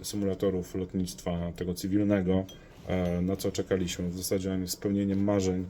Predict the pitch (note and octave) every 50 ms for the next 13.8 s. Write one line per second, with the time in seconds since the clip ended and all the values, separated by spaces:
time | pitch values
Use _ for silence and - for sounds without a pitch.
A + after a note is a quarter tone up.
0 | - - F#2+ F#2 F#2+ G2 - G#2 F#2+ G2 F#2+ F#2 - F#2+ F2+ - - G2 F#2+ F#2+
1 | F2 - G2 F#2 F2 G2 G2 A2 G#2+ G2+ - F#2+ F2 - G2 - G#2+ G2 - -
2 | G2+ F#2 - G2+ G2+ F#2+ - - G2 F#2+ G#2 G2 G2 G2 F#2+ G2+ G2+ G2 F#2+ F2+
3 | F2 - G#2 F#2+ F#2 F2 E2 E2+ - - G2+ F#2 F#2 F2+ - - F2 F2 F2+ F2
4 | E2+ F2 E2+ F2 E2 E2 F2 F#2+ G2+ B2 B2 - - - - - - - - -
5 | - - - - - - - - - G#2 F#2+ F2+ - - - - - A2 G#2 F#2+
6 | G2+ F#2+ G2 G2 F#2 F#2+ F#2 - G#2 F#2+ - - G2 F#2+ F#2+ - - - - -
7 | - - A2 G2+ A2 A2+ G#2+ G2+ F2+ F2 E2 E2 F2+ F2 - F2+ F2 E2+ E2 E2
8 | E2+ E2+ E2 D#2+ E2 F2+ A2 C3 - - - - - - - - - - - F#2
9 | G2+ G2 - A2+ G#2 G#2 G#2 G#2 G#2+ G#2 - - - - - - F#2 G2 G2 G2
10 | G2 F#2+ G2 G2 G2 F#2+ G2 - - - - - - - - - - - - -
11 | - - - - - - - - - - - - - - - - - - - G#2+
12 | G2 G2 G#2 G#2 G2+ F#2+ F#2 - F2+ - - F#2 F2+ F2+ - F2+ E2+ E2 D#2 -
13 | E2 E2 D#2+ E2 E2+ E2+ E2 E2 D#2+ D#2+ D#2+ D#2+ D#2+ F2 F#2+